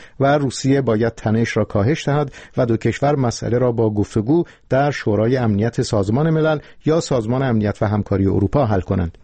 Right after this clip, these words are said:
اوکراین از اعضای ناتو نیست، اما خواستار حمایت ناتو در برابر اقدامات روسیه شده است.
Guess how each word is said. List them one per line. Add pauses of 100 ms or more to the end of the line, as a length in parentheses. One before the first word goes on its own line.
(360)
اوکراین (220)
از
اعضای
ناتو
نیست، (160)
اما
خواستار
حمایت
ناتو (240)
در
برابر
اقدامات
روسیه
شده
است.